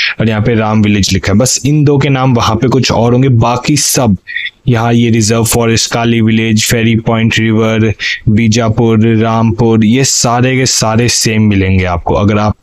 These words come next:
जाते हो और same आपको यही जीपीई दिखाई जाती है तो। तो मैंने दिमाग में एकदम fresh था, तो मैंने सोचा कि आप लोगों को भी बता दिया जाए कि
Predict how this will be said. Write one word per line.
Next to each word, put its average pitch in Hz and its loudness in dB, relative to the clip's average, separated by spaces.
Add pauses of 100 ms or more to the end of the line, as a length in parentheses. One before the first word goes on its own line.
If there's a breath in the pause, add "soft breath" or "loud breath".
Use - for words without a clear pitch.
जाते 104 0
हो 127 2
और 131 0
same 143 -2
आपको 117 0
यही 117 2
जीपीई 113 0
दिखाई 107 0
जाती 101 0
है 98 0
तो। 123 -2 (840 loud breath)
तो 170 2
मैंने 135 0 (140)
दिमाग 127 2
में 127 2
एकदम 139 2
fresh 131 -2
था, 92 -4
तो 117 0
मैंने 117 0
सोचा 123 -2
कि 123 0 (460)
आप 123 -2
लोगों 123 2
को 127 2
भी 123 2
बता 117 0
दिया 117 2
जाए 120 0
कि 113 0